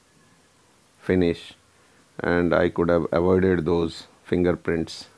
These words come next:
here, what you see, and the other areas. Overall, uh, during painting we should not, um, bother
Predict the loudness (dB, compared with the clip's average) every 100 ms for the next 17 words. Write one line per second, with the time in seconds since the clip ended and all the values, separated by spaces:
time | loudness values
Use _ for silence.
0 | _ -2 0 0 -2 -14 _ _ _ _
1 | _ _ _ _ _ _ -10 -8 -8 -6
2 | -6 -6 -10 _ -14 -10 -4 -2 -2 -2
3 | -2 -4 -8 -10 -20 _ _ _ _ _
4 | -20 -20 -20 -20 -20 -20 -20 -20 _ 2
5 | 6 8 8 8 4 -2 -20 -8 2 6
6 | 6 6 8 8 8 6 6 6 6 6
7 | 6 8 8 6 4 4 4 2 -4 -20
8 | -20 -6 0 2 4 4 2 2 2 4
9 | 4 2